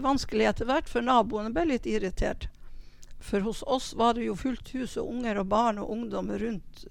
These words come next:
overalt. Så vi begynte å be Gud om å finne et sted for oss hvor vi kunne, eh,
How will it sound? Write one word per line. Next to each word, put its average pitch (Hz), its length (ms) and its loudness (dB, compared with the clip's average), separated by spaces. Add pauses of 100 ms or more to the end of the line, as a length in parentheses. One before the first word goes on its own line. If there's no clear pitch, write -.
(120)
overalt. 208 640 0 (920)
Så - 140 -4
vi 247 120 0
begynte 254 260 0
å 220 60 -4
be 226 160 6
Gud 247 340 -2
om 226 160 -4
å 214 80 -4
finne 226 480 -2
et - 220 -4
sted 233 320 2
for 262 180 -4
oss 269 320 -6
hvor 190 240 -4
vi 190 140 0
kunne, 202 680 -4 (1800)
eh, 180 300 -8